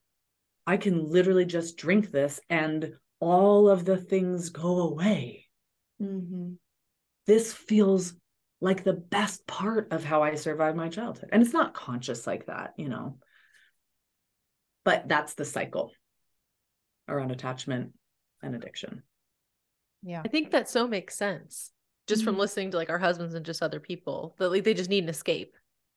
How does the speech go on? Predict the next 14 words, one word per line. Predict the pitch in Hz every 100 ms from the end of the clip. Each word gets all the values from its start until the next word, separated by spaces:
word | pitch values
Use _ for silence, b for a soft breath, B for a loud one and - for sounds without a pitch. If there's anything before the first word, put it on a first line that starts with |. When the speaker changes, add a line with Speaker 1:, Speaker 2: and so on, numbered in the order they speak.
| _ _
Speaker 2:
Mm-hmm. | 240 226
Speaker 4:
Like, | 220 214 208
that's | - 165
just | 160 -
their | 170
escape. | - 170 - _ _ _ _ _ -
Speaker 1:
Yes. | 233 240 247
Speaker 3:
And | 240
it |
could | - 285 -
be | 254 294
as | 277 -
simple | 220 214 220
as, | 185